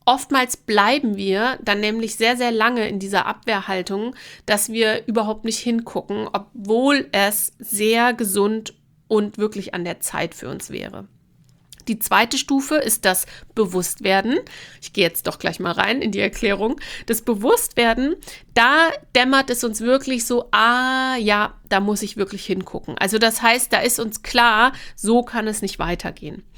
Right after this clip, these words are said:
Jetzt ist es so, dass die ersten beiden Stufen super stabil sind. Also du kannst dir vorstellen, und du wirst selber so Situationen kennen,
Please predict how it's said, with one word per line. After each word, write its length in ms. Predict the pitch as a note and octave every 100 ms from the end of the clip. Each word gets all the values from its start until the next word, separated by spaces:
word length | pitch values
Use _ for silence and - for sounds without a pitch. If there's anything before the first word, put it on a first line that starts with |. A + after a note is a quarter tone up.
| - - - - - - - -
Jetzt 180 | G#3+ C#4
ist 140 | D4
es 160 | F#4+ -
so, 160 | D4+
dass 160 | D4 C#4
die 160 | B3
ersten 340 | - B3 - C#4+
beiden 220 | C#4 C4+
Stufen 640 | C4+ C#4 C#4 C4+ A3+ A#3 -
super 540 | - G#3 C#4 D4+ B3
stabil 540 | A#3+ - G#3+ A3 A#3+ G#3
sind. 320 | F3 E3+ -
Also 160 | G3 G#3+
du 120 | A3+
kannst 280 | B3 B3+ -
dir 100 | A3
vorstellen, 580 | - D4+ - G#3 A3
und 160 | G#3+ G3+
du 100 | G3+
wirst 220 | G3+ G#3+
selber 260 | A#3 A3 A3
so 140 | G#3+
Situationen 640 | G3+ G3+ G3+ F#3+ - F#3+ G3
kennen, 500 | C#4 C4 A3+ C#4